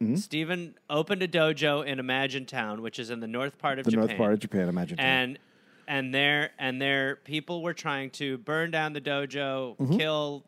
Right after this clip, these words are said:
Speaker 2: the dojo, you know, fuck
Speaker 1: Mm-hmm.
Speaker 2: with him in many different ways.
Speaker 1: Yep.
Speaker 2: Again, he's now a walking dog and talking dog.
Speaker 1: Yes.
Speaker 2: And he led through respect enough to the point where people are like, "Hey, hold on a second.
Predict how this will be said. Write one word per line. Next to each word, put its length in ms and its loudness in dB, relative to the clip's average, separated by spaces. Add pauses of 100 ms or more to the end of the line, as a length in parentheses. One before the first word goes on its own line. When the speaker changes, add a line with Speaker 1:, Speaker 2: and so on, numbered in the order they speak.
Speaker 2:
the 100 -8
dojo, 920 -2
you 140 -6
know, 100 -4
fuck 120 -4
Speaker 1:
Mm-hmm. 200 2
Speaker 2:
with 140 -6
him 200 -6
in 80 -8
many 220 -6
different 320 -6
ways. 340 -4
Speaker 1:
Yep. 140 4 (340)
Speaker 2:
Again, 300 6
he's 200 0
now 180 2
a 60 2
walking 440 2
dog 420 -8
and 140 -14
talking 380 -10
dog. 200 -8
Speaker 1:
Yes. 280 0 (360)
Speaker 2:
And 440 2
he 560 -2
led 440 0
through 580 -2
respect 680 0
enough 480 -2
to 100 -12
the 80 -8
point 260 -8
where 100 -8
people 260 -10
are 40 -4
like, 100 -6
"Hey, 160 2
hold 220 0
on 160 -6
a 40 -10
second. 420 -12